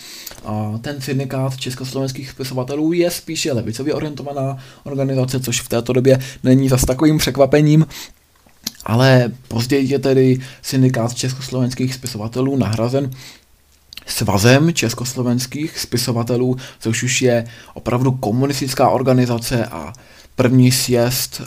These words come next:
a, Svazu československých spisovatelů je roku devatenáct set čtyřicet devět. Na právě tomto sjezdu se,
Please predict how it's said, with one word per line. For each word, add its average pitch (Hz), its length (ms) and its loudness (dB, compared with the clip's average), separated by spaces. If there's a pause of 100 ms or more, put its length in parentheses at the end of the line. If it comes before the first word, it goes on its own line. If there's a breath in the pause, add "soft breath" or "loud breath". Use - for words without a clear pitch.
a, 85 280 -14
Svazu 107 460 -4
československých 117 800 -4
spisovatelů 110 840 -2 (360 loud breath)
je 107 100 0
roku 117 220 -6
devatenáct 104 500 -4
set 123 80 -4
čtyřicet 110 440 -2
devět. 107 560 -2 (360 loud breath)
Na 82 300 -12 (960)
právě 123 380 2
tomto 123 440 0
sjezdu 127 560 -2
se, 113 420 -2